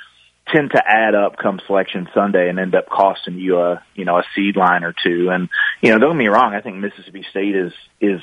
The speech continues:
good and, uh, one of the better teams in the league. Iverson Molinar may be the best guard in the S E C and has given Kentucky major, major problems, uh, the last couple times they've played. But,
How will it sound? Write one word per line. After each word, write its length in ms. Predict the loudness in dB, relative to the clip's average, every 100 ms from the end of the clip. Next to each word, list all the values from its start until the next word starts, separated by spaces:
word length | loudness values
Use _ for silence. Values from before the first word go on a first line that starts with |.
| -6
good 440 | 0 2 2 2 0
and, 560 | -2 -4 -6 -10 -6
uh, 200 | -4 -4
one 260 | 0 0 0
of 140 | -2
the 60 | -2
better 280 | 2 2 0
teams 320 | -4 -8 -6
in 80 | -4
the 80 |
league. 240 | 0 0 2
Iverson 340 | 2 0 -4
Molinar 460 | -6 -2 0 -2 -2
may 160 | -6
be 240 | -6 -8 -6
the 100 | -2
best 280 | 2 0 0 -10 0
guard 280 | 2 2
in 100 | 0
the 120 | -2 -4
S 100 | -4
E 120 | -10 -4
C 240 | 0 2
and 160 | 0 -2 -8 -8 -8 -8 0
has 160 | 2 4
given 280 | 2 0 -2
Kentucky 460 | -4 0 -2 -2
major, 520 | -2 0 2 0 0 0
major 360 | -2 -2 -4
problems, 680 | 0 2 4 2 -4 -6 -10 -16 -20 -8 -2
uh, 240 | 0 2
the 80 | 2
last 320 | 2 2 0
couple 180 | -2 0
times 260 | 0 2
they've 140 | 0 0
played. 420 | 2 4 2 0
But, 200 | -2